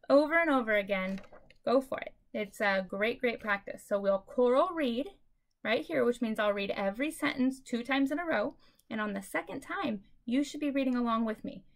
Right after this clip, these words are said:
And remember, we're not gonna feel weird about reading alone to a video, okay? Just practice. That's how you learn to read, is with practice, okay? And then this part,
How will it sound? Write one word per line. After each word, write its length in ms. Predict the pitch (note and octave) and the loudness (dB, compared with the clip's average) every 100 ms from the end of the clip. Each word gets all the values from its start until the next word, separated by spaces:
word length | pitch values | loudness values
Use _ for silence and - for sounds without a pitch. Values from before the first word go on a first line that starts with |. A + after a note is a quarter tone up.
| _ - | _ -6
And 100 | A3+ | 0
remember, 260 | A#3 G#3+ | 2 4
we're 80 | F#3+ | 4
not 140 | A#3 A#3+ | 4 4
gonna 120 | C4 | 2
feel 240 | C4+ B3+ | 4 2
weird 240 | B3 A#3+ F#3 | 4 2 2
about 240 | - - | -2 -4
reading 280 | G#3+ A#3 A3+ | -4 -2 -2
alone 340 | G#3+ A3 G#3+ | -2 -2 -2
to 100 | G3 | 2
a 80 | F#3+ | 2
video, 360 | F#3 G3+ F3 - | 2 -2 -2 -4
okay? 340 | - - F#3+ G#3 | -6 0 0 0
Just 200 | A#3 - - - | -4 -8 -12 -6
practice. 400 | F#4+ - - - | -6 -6 -12 -6
That's 220 | G#3 - | -8 -4
how 100 | B3+ | -2
you 160 | B3+ | 0
learn 180 | B3+ B3+ | 0 0
to 60 | B3+ | 0
read, 240 | A#3 F3 | 0 -2
is 180 | F3+ F#3 | -6 -4
with 220 | G3 - | -8 -8
practice, 420 | - - - - - | -12 -12 -16 -16 -12
okay? 420 | F#3+ G#3 G#3 D4+ - - _ _ _ | -6 -2 0 -2 -8 -20 _ _ _
And 180 | A#3+ B3+ | 4 6
then 380 | C4+ C4 C4 A#3 | 6 4 2 2
this 220 | F4+ C5 | 2 0
part, 420 | - A3 G#3 - | -2 2 2 0